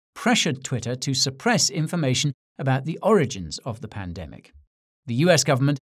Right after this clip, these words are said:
has since pulled a complete one eighty, with the F B I confirming original suspicions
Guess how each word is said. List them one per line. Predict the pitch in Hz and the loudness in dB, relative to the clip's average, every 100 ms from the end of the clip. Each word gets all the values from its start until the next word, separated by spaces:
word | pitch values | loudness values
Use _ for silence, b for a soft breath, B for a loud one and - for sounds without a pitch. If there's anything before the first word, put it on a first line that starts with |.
| _ | _
has | - 135 | -4 0
since | - - 233 214 | 2 2 2 0
pulled | - 123 110 139 | -4 -6 -4 -4
a | - | -4
complete | 135 147 143 - 131 104 | -2 -2 -4 -6 -8 -6
one | - 135 | -2 2
eighty, | 214 - 123 | 2 0 -2
with | 127 | -2
the | 139 | 0
F | 214 - | 0 0
B | 196 | 0
I | 233 170 | 2 0
confirming | 131 151 - 247 240 123 127 | 0 -6 -2 0 0 0 -2
original | 123 165 196 220 165 | 0 0 2 0 0
suspicions | - 139 120 101 98 123 | -2 -4 -6 -8 -6 -6